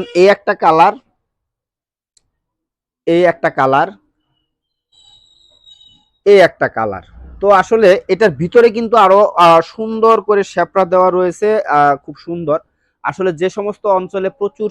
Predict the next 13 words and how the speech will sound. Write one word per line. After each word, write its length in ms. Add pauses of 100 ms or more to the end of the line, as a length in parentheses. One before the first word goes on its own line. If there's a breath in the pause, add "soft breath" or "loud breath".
(120)
পরিমাণ 300
শীত 340
পড়ে, 180 (120)
তাদের 240
জন্য 220
কিন্তু 200 (120)
বেস্ট 280
একটা 180
কালেকশন। 460 (680)
আর 340 (160)
এটা 160
মূলত 300
আসলে 360